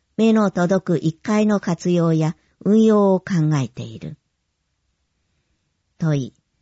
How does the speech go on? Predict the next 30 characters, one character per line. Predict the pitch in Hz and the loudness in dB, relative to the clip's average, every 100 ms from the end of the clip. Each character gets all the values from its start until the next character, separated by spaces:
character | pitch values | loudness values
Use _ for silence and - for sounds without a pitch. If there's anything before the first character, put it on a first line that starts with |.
| _ | _
大 | 139 190 220 | -2 0 0
ホ | 247 233 226 | 0 0 2
ー | |
ル | 202 | 2
や | 180 156 - | 2 0 0
音 | 196 | 0
楽 | 190 185 160 | 0 -2 -4
室 | - - 110 | -6 -8 -10
は、 | 110 151 _ _ _ - - - | -10 -12 _ _ _ -20 -20 -16
本 | - 240 233 | -4 -2 -2
市 | - 175 151 | -2 -4 -2
全 | 185 214 214 | -2 -2 -2
域 | 208 208 | -4 -4
の | 190 | -4
方 | 196 185 180 | -4 -6 -4
が | 151 117 | -4 -8
利 | 131 143 | -6 -4
用 | 160 | -4
し | 135 - | -6 -12
て | 117 | -16
い | 107 - | -16 -20
る。 | - _ _ _ _ _ _ _ _ _ _ | -20 _ _ _ _ _ _ _ _ _ _
本 | - 220 | -2 0
市 | 202 180 | 0 0
は | 165 151 - - | -2 -2 -8 -4
音 | 220 220 | -2 0
楽 | 214 - 170 | -2 -2 -2
の | 143 | -2
街 | 127 139 - 165 | -2 -4 -6 -8
柏 | - 120 - 135 110 | -8 -10 -8 -8 -8